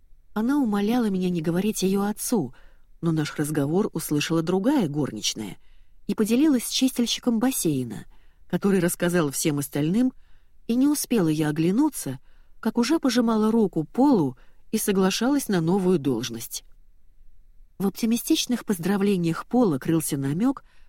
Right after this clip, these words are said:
что мое повышение полностью зависит от того, буду ли я поднимать шум. Если оставлю свои чувства при себе и погрущу в одиночестве, больше никаких отдраиваний ковров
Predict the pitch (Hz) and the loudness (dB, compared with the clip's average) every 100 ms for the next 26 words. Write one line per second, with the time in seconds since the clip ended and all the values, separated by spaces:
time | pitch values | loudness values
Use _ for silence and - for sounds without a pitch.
0 | - - - 180 180 175 175 165 170 254 | -20 -12 -4 0 2 0 0 -2 0 0
1 | 247 220 - 196 269 302 - 247 208 226 | 2 -2 -2 0 2 0 0 0 2 0
2 | 220 180 170 - 160 196 254 170 196 156 | 0 -2 -4 -2 -2 2 2 2 2 2
3 | 143 143 220 165 139 139 170 185 - 262 | 2 0 0 -2 -2 0 0 0 0 0
4 | 107 - - - - - - - - - | -2 -10 -20 -20 -20 -20 -20 -20 -20 -20
5 | - - - - - 220 302 254 240 - | -20 -20 -20 -14 -4 -2 0 0 -2 -2
6 | 208 160 147 151 151 - 185 - 139 160 | 0 0 -2 -2 -2 0 0 0 -4 -2
7 | - 196 165 - - - - - 175 180 | -2 -2 0 -4 -6 -18 -12 -6 -2 0
8 | 185 - 131 135 151 226 320 147 - - | 0 0 -2 -2 -2 0 -2 -4 -8 -10
9 | - - - - - - 180 220 - 226 | -12 -16 -20 -20 -20 -6 0 0 0 0
10 | 294 - 311 247 - 170 151 170 160 143 | -2 0 -2 -2 -2 -2 0 0 2 0
11 | 131 131 - 123 123 147 262 | -2 -2 -2 -2 0 0 0